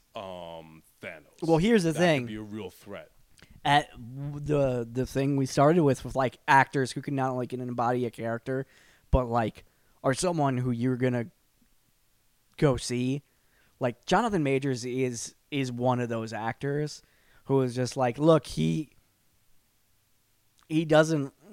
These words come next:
Speaker 2: from everything I read about him, like, he doesn't do stuff for no reason.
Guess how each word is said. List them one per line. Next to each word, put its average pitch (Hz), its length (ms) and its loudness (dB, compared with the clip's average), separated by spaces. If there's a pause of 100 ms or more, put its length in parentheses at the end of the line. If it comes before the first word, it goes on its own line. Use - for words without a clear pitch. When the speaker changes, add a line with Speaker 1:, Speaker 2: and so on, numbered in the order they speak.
(240)
Speaker 2:
from 160 160 2
everything 190 300 6
I 160 60 4
read 151 200 4
about 127 260 2
him, 123 140 -4
like, 117 180 -6
he 139 120 -4
doesn't 143 280 0
do 131 160 -2
stuff 123 300 -4
for 120 140 -10
no 117 160 -2
reason. 123 600 -6